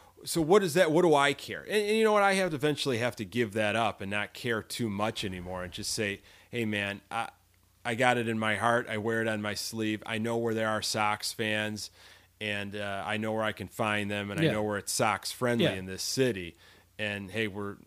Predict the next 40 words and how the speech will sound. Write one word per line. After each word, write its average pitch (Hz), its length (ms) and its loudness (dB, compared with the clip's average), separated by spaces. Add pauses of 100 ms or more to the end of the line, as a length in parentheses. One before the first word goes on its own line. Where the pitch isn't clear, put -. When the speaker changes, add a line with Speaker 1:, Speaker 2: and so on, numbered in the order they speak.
(160)
Speaker 1:
you 107 140 -10
know, 92 140 -8 (300)
strength 120 400 -2
in 101 140 -2
numbers. 92 600 -4 (180)
Speaker 2:
Right. 127 320 -2
Speaker 1:
But 147 320 2 (340)
I 170 80 4
would 190 200 2
like 202 220 4
to 190 80 -2
see 208 200 0
my 196 160 2
team 208 360 2
get 180 180 2
attention 190 680 0
Speaker 2:
Yeah. 127 260 2
Speaker 1:
in 127 120 -2
this 117 160 -2
city. 98 320 -2
Speaker 2:
Yeah. 113 220 -6
Speaker 1:
Okay. 131 340 -2
Especially 185 580 2
na-, 143 220 2 (320)
I, 156 160 2
I'm 185 80 2
probably 262 320 8
never 170 220 8
gonna 139 160 6
get 127 120 2
it 107 100 -2
nationally. 117 760 2 (260)
Uh, 113 400 -2
but - 180 -4
I'd 165 140 0
like 208 220 4
to 175 80 2
at 151 80 0
least 180 340 2
get 110 300 0